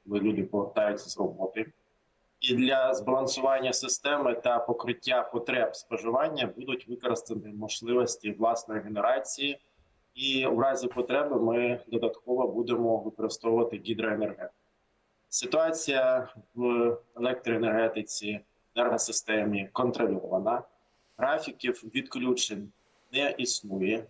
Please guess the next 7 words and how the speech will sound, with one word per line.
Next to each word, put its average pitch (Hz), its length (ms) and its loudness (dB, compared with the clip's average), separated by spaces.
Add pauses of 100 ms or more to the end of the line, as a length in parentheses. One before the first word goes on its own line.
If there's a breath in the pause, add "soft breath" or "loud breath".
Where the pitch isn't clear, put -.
вони 110 240 2
не 135 160 2
вводились, 101 680 2
вони 113 320 4
не 123 160 6
готувалися 117 1000 2
і 110 360 0